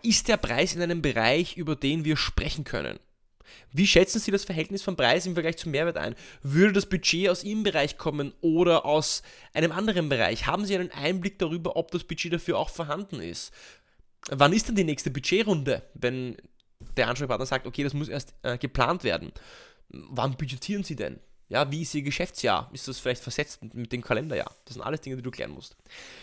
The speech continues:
Pitfalls in Bezug auf Preis und Budget. Schau, stell dir vor, ein Freund kommt zu dir und sagt, er hat einen Ferrari Spider zu verkaufen. Ja? Und das Auto ist in Top-Zustand, hat eine niedrige Kilometerleistung und er verlangt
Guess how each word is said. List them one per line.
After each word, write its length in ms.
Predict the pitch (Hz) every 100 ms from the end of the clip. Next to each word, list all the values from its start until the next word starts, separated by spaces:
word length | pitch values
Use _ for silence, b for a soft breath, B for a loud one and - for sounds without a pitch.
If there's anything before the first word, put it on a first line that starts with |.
| B B -
Pitfalls 760 | 208 208 - 196 302 - - -
in 120 | 185
Bezug 540 | 185 - 196 196 208 -
auf 640 | 165 165 170 - - - _ _ _ _ _ _ _ _ _ _
Preis 320 | 127 135 175 -
und 160 | 165
Budget. 480 | 165 - 135 165 190 _ _ _ _ _ _ _ _ _ _ - B B B
Schau, 220 | - 113
stell 200 | - 196
dir 80 | 214
vor, 260 | 147 165
ein 100 | 185
Freund 340 | - 127 156 170
kommt 220 | 160 156
zu 80 | 139
dir 160 | 143
und 100 | 160
sagt, 440 | - 123 143 - 135
er 100 | 123
hat 260 | 127 -
einen 140 | 135 139
Ferrari 420 | 143 113 120 143
Spider 560 | - 120 117 120 113 -
zu 120 | -
verkaufen. 480 | - - - - - _ _ _ _ _
Ja? 200 | - 151 B B B
Und 220 | - 160 160
das 140 | -
Auto 280 | 165 202 202
ist 100 | 190
in 120 | 170
Top-Zustand, 960 | - 220 - - 196 - 190 170 170
hat 100 | 180
eine 200 | 180 180
niedrige 420 | 175 185 202 190 190
Kilometerleistung 920 | 185 196 170 165 156 147 151 165 156
und 100 | 151
er 100 | 156
verlangt 400 | 151 131 135